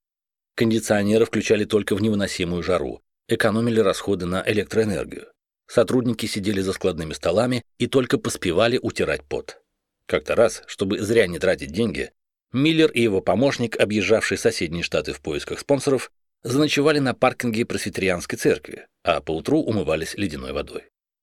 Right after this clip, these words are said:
Однажды Миллер глянул на пустое поле позади своего офиса, и его осенила идея. «Так можно же пасти на неиспользуемой земле коров, и если у компании закончатся деньги,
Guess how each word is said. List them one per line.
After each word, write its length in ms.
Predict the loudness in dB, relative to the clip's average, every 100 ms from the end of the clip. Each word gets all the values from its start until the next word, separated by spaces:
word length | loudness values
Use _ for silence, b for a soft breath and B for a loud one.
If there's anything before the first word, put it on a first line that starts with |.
| _ _ _
Однажды 420 | -2 2 2 2
Миллер 380 | 2 4 4 2
глянул 440 | 2 2 2 2 -2
на 80 | -2
пустое 340 | -4 -2 -2
поле 260 | 2 0 0
позади 340 | 0 -2 -2
своего 420 | -6 -6 -4 -4
офиса, 480 | 0 0 0 0 -2 -4 _ -2
и 80 |
его 160 | 2 2
осенила 480 | 2 0 0 0 0
идея. 400 | -2 -4 -6 -12 _ _ _ -2
«Так 180 | 0
можно 340 | 4 4 4 2
же 120 | 2
пасти 420 | 2 2 0 0
на 160 | 2 2
неиспользуемой 800 | 2 0 0 0 0 0 0 0
земле 320 | -2 -2 0
коров, 560 | 2 4 4 2 -6 _ _ -4
и 80 | 2
если 320 | 2 2 2
у 40 |
компании 520 | 2 4 4 4 4
закончатся 580 | 2 0 0 -2 -6 -6
деньги, 460 | -4 -4 -2 -4